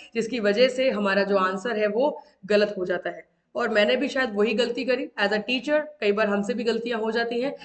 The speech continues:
यहाँ पर बिल्कुल लिखा हुआ है "which is not an example of fundamental movement"। अब अगर आप fundamental movement की बात करेंगे, भाई इनमें से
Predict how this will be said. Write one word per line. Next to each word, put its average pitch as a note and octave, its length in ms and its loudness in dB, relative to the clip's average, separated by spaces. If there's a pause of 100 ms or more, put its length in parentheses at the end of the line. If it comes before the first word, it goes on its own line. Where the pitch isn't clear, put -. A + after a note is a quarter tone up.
(200)
यहाँ A3+ 260 0
पर C#4+ 140 2
बिल्कुल A3+ 400 -2
लिखा G#3+ 320 -2
हुआ F#3+ 260 2
है C4 380 0 (540)
"which B3+ 160 0
is G4 160 6 (360)
not A#3 540 2
an B3 200 -4
example G#3 640 0
of D#4+ 120 2 (300)
fundamental E4 1040 4
movement"। C4 560 0 (540)
अब C4+ 100 2
अगर D#4 140 6
आप E4 100 4
fundamental D4+ 580 0
movement C#4 440 0
की C4+ 60 -2
बात G#3 220 2
करेंगे, A3+ 240 0
भाई D#4 120 -2
इनमें D4+ 400 0
से - 460 2